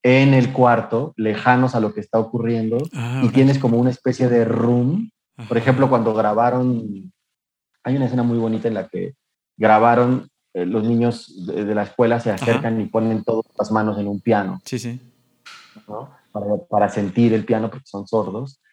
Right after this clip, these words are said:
Speaker 1: Y entonces pusieron micrófonos de contacto en el piano para, para
Speaker 2: Ah.
Speaker 1: grabar también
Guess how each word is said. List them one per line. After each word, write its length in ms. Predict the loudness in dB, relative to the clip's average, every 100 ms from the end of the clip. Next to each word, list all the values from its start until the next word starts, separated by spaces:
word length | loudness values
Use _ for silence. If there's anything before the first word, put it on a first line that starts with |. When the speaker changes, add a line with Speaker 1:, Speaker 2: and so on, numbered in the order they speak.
| _
Speaker 1:
Y 100 | 0
entonces 360 | 2 2 0 0
pusieron 400 | -2 0 2 2
micrófonos 480 | 2 2 0 -2 -2
de 120 | -4
contacto 560 | -6 -4 -4 -4 _ -8
en 80 | -8
el 100 | -6
piano 320 | -6 -8 -12 _ _
para, 320 | -2 -2 -4
para 200 | -2 0
Speaker 2:
Ah. 40 | 2
Speaker 1:
grabar 380 | 2 2 2 0
también 300 | 0 -2